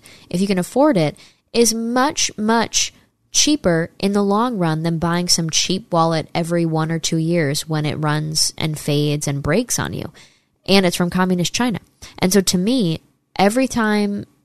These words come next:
I have an item that's like, "Oh, okay, this is kinda old and I need a new one and it's kinda faded and, you know, needs to be replaced," now I make a point of saying, "Where could I get this from someone that hand makes this in a quality way,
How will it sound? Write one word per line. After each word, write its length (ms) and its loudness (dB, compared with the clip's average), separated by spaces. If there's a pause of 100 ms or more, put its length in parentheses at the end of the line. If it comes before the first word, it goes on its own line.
I 120 2
have 320 0
an 80 -2
item 320 -2
that's 240 -4
like, 260 -4
"Oh, 140 2
okay, 220 -4
this 120 -4
is 60 -4
kinda 240 -2
old 340 -2 (480)
and 160 0
I 60 4
need 160 0
a 80 0
new 160 2
one 200 0
and 120 -4
it's 100 -6
kinda 180 -4
faded 460 -2
and, 300 -8 (100)
you 320 -4
know, 60 -8 (100)
needs 300 0
to 80 -4
be 80 2
replaced," 560 0 (760)
now 380 4
I 100 0
make 220 0
a 60 0
point 420 0
of 140 -2
saying, 380 0
"Where 340 -2
could 180 -6
I 80 0
get 260 -4
this 320 0
from 200 -4
someone 420 -2
that 160 -8
hand 340 -2
makes 280 -4
this 240 -4
in 100 -6
a 80 -6
quality 420 0
way, 360 -2